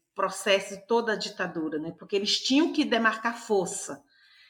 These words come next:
E esse demarcar força era porque mesmo com toda a violência, ou seja,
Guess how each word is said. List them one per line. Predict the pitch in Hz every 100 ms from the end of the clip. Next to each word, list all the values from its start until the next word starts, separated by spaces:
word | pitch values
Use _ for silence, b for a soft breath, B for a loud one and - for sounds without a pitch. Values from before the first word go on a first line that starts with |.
| b -
E | 214
esse | 240 233
demarcar | 233 233 - 226 -
força | 247 277 269
era | 220 190
porque | 214 202 233
mesmo | 240 285 349 320
com | 277 269
toda | 277 285 370
a | 320
violência, | 277 240 196 202 247 240 202
ou |
seja, | 190 196 175 170